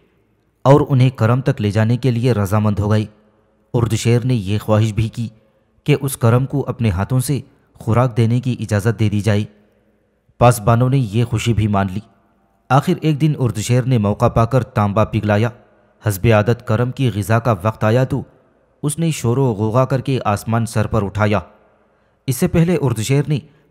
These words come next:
पासबानों और खादिमों को शराब पिलाकर मदहोश कर दिया था। अब वो अपने हमराहियों समेत हफ्तान बोख्त की रोज़मर्रा खुराक यानी बैलों और भेड़ों का खून जो उसे खादिमों ने दे रखा था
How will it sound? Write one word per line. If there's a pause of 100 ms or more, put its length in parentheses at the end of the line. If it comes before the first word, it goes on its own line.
पासबानों
और
खादिमों
को
शराब
पिलाकर
मदहोश
कर
दिया
था। (1200)
अब
वो
अपने
हमराहियों
समेत (260)
हफ्तान
बोख्त
की
रोज़मर्रा
खुराक (640)
यानी
बैलों
और
भेड़ों
का
खून (140)
जो
उसे
खादिमों
ने
दे
रखा
था